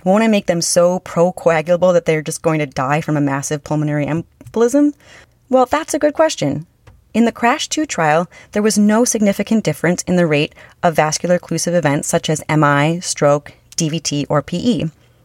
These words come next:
with one point seven percent of patients receiving T X A suffering a vascular occlusive event compared to two percent of patients receiving the placebo.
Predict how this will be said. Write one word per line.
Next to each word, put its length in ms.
with 200
one 260
point 240
seven 220
percent 280
of 80
patients 400
receiving 440
T 160
X 200
A 120
suffering 420
a 60
vascular 500
occlusive 360
event 340
compared 340
to 60
two 280
percent 300
of 120
patients 440
receiving 360
the 80
placebo. 500